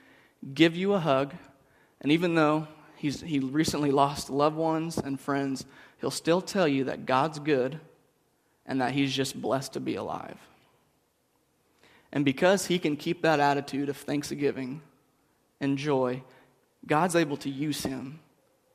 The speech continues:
to be an encouragement and such a blessing to the lives of so many people.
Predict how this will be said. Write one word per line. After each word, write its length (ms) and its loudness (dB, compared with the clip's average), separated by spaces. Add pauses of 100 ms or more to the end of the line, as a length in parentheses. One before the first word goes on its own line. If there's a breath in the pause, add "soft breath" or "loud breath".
to 100 -4
be 140 2
an 100 0
encouragement 680 0 (220)
and 160 -4
such 380 -2
a 80 -4
blessing 520 -6
to 100 -6
the 80 0
lives 340 -4
of 80 -8
so 240 -4
many 180 0
people. 440 -10